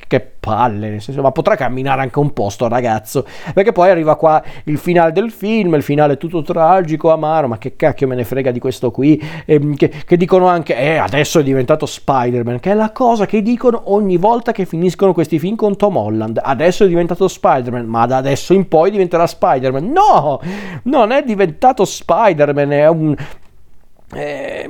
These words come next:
è semplicemente un ragazzino sfigato che ogni volta vede il mondo crollare, ogni singola volta, basta, ma, ma, cioè, dai, su. Poi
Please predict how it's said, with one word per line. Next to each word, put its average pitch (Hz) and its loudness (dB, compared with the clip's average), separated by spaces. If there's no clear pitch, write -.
è 202 0
semplicemente 214 2
un 165 4
ragazzino 190 0
sfigato 214 2
che 151 -2
ogni 160 0
volta 180 2
vede 139 -4
il 147 0
mondo 170 4
crollare, 143 -2
ogni 202 2
singola 180 -2
volta, 110 -2
basta, 123 -2
ma, 113 -6
ma, 143 -6
cioè, - -16
dai, - -10
su. 117 -4
Poi 139 0